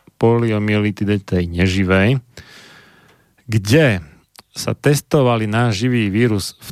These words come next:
troch rôznych laboratóriách, teda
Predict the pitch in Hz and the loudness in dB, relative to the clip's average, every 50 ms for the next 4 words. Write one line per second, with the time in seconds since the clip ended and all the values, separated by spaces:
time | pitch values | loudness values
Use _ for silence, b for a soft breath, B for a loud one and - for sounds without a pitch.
0 | - - - 113 120 127 127 113 - - - 139 107 104 110 117 110 101 113 101 | -8 -2 0 2 2 2 2 0 -2 -6 -8 -6 -4 -2 0 -2 -2 -2 -2 -4
1 | 95 87 - 95 87 85 85 92 87 87 90 - - 104 104 107 117 127 139 147 | -4 -4 -6 -6 -4 -4 -2 -2 -2 -2 -2 0 0 0 2 2 2 2 0 0
2 | 156 151 - - - 101 92 101 95 95 95 | -2 -4 -6 -8 -8 -4 -2 -2 0 -2 -2